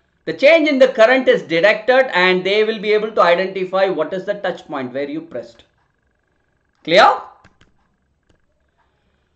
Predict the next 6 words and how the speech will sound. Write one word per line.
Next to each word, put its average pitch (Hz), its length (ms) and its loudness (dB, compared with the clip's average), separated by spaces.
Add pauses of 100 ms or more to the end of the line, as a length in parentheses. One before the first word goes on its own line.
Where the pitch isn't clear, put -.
(140)
Right, 285 280 4
guys, 285 500 2
moving 269 260 0
on 285 240 2
to, 294 520 2 (3500)
great. 151 480 -2